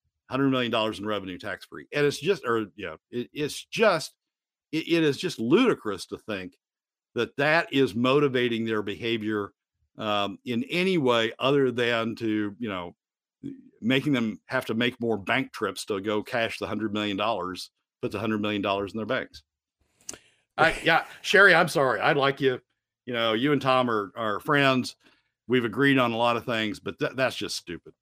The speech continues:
I mean, that's just stupid to think that that hundred million dollars is, is due Hilcorp because they get their hands dirty.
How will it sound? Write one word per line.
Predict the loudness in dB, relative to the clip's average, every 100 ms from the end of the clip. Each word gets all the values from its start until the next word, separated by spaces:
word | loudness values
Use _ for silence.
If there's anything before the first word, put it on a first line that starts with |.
| _
I | -6
mean, | -4 -4
that's | -6 -6
just | -8 -8
stupid | -8 -8 -10
to | -14
think | -10 -10 -10
that | -10
that | -10 -10
hundred | -10 -8
million | -8 -8
dollars | -6 -6 -8 -12
is, | -16 -18 _ _ _ _
is | -8 -8
due | -8 2 6 8 6 2 -2
Hilcorp | 0 -2 -2 -6 -6
because | -10 -8 -4
they | -4
get | -4 -6
their | -6
hands | -4 -4 -6
dirty. | -10 -16